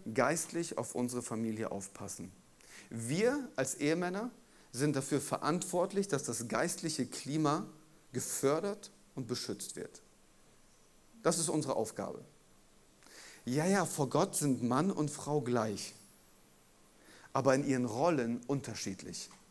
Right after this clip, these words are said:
Und das müssen wir verstehen. Und einige verstecken sich hinter der geistlichen Entwicklung ihrer Frau und sagen, "Thomas,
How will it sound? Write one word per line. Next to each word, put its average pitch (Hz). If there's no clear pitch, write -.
Und 135
das 175
müssen 208
wir 175
verstehen. 151
Und 165
einige 202
verstecken 220
sich 180
hinter 170
der 151
geistlichen 170
Entwicklung 160
ihrer 135
Frau 165
und 170
sagen, 139
"Thomas, 196